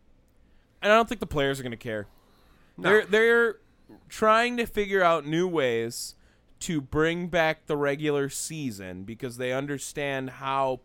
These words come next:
Speaker 1: poor the performances have been and load management, and they're concerned that people are gonna stop caring about the regular season,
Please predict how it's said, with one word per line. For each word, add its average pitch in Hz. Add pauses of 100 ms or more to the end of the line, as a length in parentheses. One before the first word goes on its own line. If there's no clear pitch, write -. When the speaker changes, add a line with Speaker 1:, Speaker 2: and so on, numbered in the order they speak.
Speaker 1:
poor 151 (340)
the 143
performances 139
have 123
been 117 (360)
and 113 (200)
load 151
management, 127 (460)
and 120 (120)
they're 117
concerned 170
that 143
people 156
are 139
gonna 127
stop 151
caring 156 (100)
about 131
the 135
regular 127
season, 120